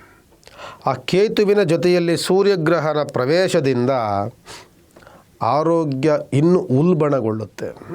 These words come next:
ಆರೋಗ್ಯದಲ್ಲಿ ಇನ್ನೂ ವ್ಯತ್ಯಾಸಗಳಾಗುವಂಥ ಸನ್ನಿವೇಶಗಳು, ಸ್ವಲ್ಪ ಜಾಗ್ರತೆಯನ್ನು ವಹಿಸಬೇಕಾಗ್ತದೆ.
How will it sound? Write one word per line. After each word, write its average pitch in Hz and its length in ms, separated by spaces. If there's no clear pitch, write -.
ಆರೋಗ್ಯದಲ್ಲಿ 175 680
ಇನ್ನೂ 190 280
ವ್ಯತ್ಯಾಸಗಳಾಗುವಂಥ 151 1120
ಸನ್ನಿವೇಶಗಳು, 110 920
ಸ್ವಲ್ಪ 196 260
ಜಾಗ್ರತೆಯನ್ನು 113 840
ವಹಿಸಬೇಕಾಗ್ತದೆ. 107 880